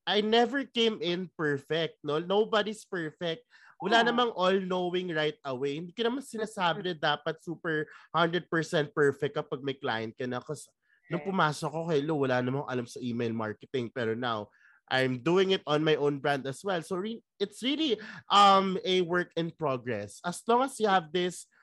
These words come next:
Speaker 1: um, growth mindset and, you know, if as, as long as you never stop learning. 'Cause guys, sa totoo lang, and, and I, I think you're gonna agree to this, Eunice, no? Sa totoo
Speaker 2: Mm-hmm.
Speaker 1: lang, in this V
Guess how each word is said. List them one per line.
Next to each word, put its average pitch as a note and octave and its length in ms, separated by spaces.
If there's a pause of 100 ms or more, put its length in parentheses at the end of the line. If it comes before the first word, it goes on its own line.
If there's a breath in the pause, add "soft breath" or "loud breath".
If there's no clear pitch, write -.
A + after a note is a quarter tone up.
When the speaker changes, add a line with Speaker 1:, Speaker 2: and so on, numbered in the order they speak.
(260 soft breath)
Speaker 1:
um, D3 760 (520 soft breath)
growth F3+ 640
mindset D3+ 960
and, D3 400
you D#3+ 160
know, C#3+ 160
if C#3+ 160 (160)
as, C#3+ 240
as D#3+ 160
long E3+ 160
as F3 160
you E3 80
never D#3 240
stop D#3 320
learning. F3+ 640 (320 soft breath)
'Cause A3 240
guys, G3+ 240
sa A#3 80
totoo B3 400
lang, D#3+ 320
and, F3+ 160
and F3+ 140 (100)
I, F#3 160
I F3 160
think F#3+ 240
you're F#3 140
gonna E3 180
agree C3 400
to C3+ 80
this, B2 240
Eunice, A#2 400
no? A2+ 160 (320 loud breath)
Sa - 80
totoo G#3 480
Speaker 2:
Mm-hmm. D3+ 40
Speaker 1:
lang, C#3 280
in F3+ 160
this G3 160
V D#3 320